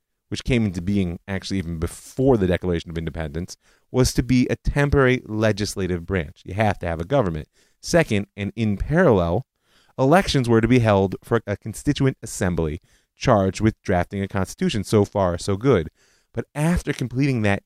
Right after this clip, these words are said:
task, the constituent assembly was meant to disperse, and only then, at the third stage,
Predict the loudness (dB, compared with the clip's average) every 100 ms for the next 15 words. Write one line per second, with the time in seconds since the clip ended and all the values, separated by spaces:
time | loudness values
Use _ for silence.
0 | _ -8 -2 0 0 -4 -8 -12 _ _
1 | _ _ -8 -6 -2 -2 0 -2 -4 -10
2 | -2 0 2 2 0 0 -2 -6 -8 -6
3 | -6 -8 -6 -2 -2 -4 -10 -14 _ _
4 | _ -4 0 2 0 -2 0 4 4 2
5 | -2 -12 _ _ -16 -10 -10 -10 _ 0
6 | 2 0 -4 -6 -4 -6 -10